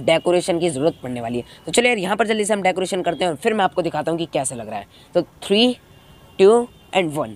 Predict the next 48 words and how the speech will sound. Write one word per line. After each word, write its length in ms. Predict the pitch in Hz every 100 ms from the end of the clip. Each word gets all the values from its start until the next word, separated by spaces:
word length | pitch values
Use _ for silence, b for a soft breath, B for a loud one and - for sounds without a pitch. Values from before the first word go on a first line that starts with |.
| -
तो 120 | 196
यार 100 | 185
ये 260 | 170 233
देखो 220 | 226 208 175
गाइस 200 | 175 165
यार 80 |
हमने 220 | 170 165 160
डेकोरेशन 500 | 160 185 185 180 175
इतनी 180 | 170 175
बढ़िया 400 | 143 175 170 175
यहाँ 140 | 160
पर 120 | 165
कर 180 | 151 139
दिया। 160 | 143 143
और 380 | - - 151
ये 100 | 175
जो 80 | 214
आप 80 | 233
साइड 240 | - 202
में 100 | 214
देख 160 | 196 190
पा 60 | 180
रहे 80 | 180
हो 40 |
गाइस 160 | 180 170
यार, 80 |
ये 100 | 180 -
एंशिएंट 360 | 180 190 220 190
डेब्रिस 340 | 160 175 170
फार्म 220 | - 147
है 60 | 151
गाइस 160 | 160 165
यार, 80 | 170 B B
इसकी 220 | 220 254
भी 80 | 254
लिंक 140 | 247
मैं 140 | 240 233
डि-, 120 | 226 156
डिस्क्रिप्शन 500 | 165 - 208 - 196
में 100 | 190
दे 100 | 185
दूँगा, 180 | 196 180
वहाँ 220 | 151 175
पर 120 | 180
से 80 | 170
जाकर 280 | 160 151 156
देख 220 | 123 135
लेना। 220 | 131 117